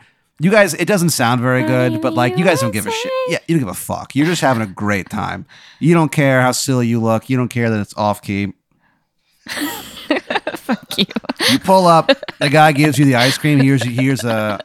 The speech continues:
Speaker 1: he hears, uh, the song, and he goes, "Oh, you guys, sounds like you guys are having fun in there. Huh, wish I was in there." And then, um, Puppers looks at him and kinda says, like,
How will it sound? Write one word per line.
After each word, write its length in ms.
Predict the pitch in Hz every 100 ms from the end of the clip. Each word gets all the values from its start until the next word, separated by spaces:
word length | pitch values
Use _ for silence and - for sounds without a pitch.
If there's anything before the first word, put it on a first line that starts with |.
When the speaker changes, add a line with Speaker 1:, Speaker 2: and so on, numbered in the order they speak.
| -
Speaker 1:
he 140 | 123
hears, 320 | 117 123 117
uh, 340 | 117 107 101 90 - _ _ 101
the 80 |
song, 360 | 110 - 107 131
and 60 | 123
he 40 |
goes, 200 | 104 104 -
"Oh, 340 | 175 131 98 _ _ _ _ _ _ _ - - -
you 160 | 120
guys, 200 | 139 131
sounds 220 | - 139 139
like 80 |
you 60 | 131
guys 120 | 131
are 60 | 127
having 260 | 127 117
fun 380 | 110 - 135 120
in 120 | 113
there. 400 | 113 127 117 98 - _
Huh, 220 | - 123 95
wish 180 | 143 143
I 160 | 156
was 180 | 151 127
in 120 | 113
there." 340 | 107 104 104 - - _ _ - 110
And 120 | 107
then, 180 | 110 110
um, 360 | 104 98 98 -
Puppers 320 | - 110 113 113
looks 180 | 107
at 160 | 120 113
him 120 | 117
and 100 | 104
kinda 160 | 101 101
says, 400 | - 101 98 90
like, 340 | 95 92 -